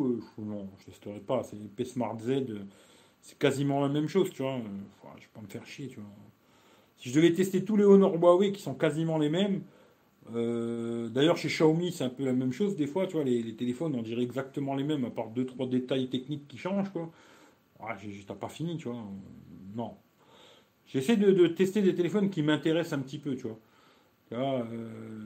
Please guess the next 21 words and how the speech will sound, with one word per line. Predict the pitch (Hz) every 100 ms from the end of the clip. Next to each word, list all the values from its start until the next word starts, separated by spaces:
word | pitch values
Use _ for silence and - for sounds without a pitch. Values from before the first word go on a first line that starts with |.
| 104 104
il |
faut | - 160
que, | - 160 156
tu | 180
vois, |
il | 185
y |
a | 147
un |
petit | 139 160
truc | 202 196
qui | 160
m'intéresse | 151 147 156 165 147
dans | 139
le | 135
téléphone. | 139 131 151 127
Là, | 156 180
celui-là, | 180 160 165 190
ce | 196
qui | 165
m'intéressait, | 151 143 147 143 143 185